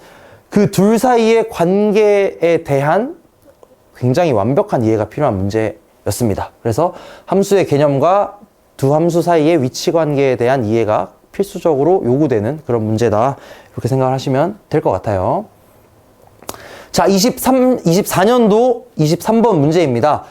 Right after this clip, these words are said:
이 문제는 처음 봤을 때 굉장히 생소할 수 있는 그런 문제입니다. 그런데 이 문제도 모의고사에 굉장히 많이 나왔던 문제이고요. 학생들이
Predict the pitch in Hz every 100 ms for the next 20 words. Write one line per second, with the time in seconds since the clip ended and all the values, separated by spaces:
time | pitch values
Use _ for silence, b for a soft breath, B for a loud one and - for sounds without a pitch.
0 | B B B - 208 254 165 190 202 220
1 | 214 233 202 - 277 254 185 165 175 170
2 | 170 214 - 143 147 202 196 175 220 226
3 | 233 214 - 139 113 113 160 202 123 120
4 | 110 120 101 92 90 B B B B B
5 | B _ _ _ _ _ - 208 214 226
6 | 240 180 190 151 165 156 185 180 - -
7 | _ _ _ _ - - 131 165 214 -
8 | 113 139 131 127 120 117 113 113 139 113
9 | 90 110 95 110 - 107 101 117 123 101
10 | 104 117 110 151 - - - 208 170 170
11 | 220 247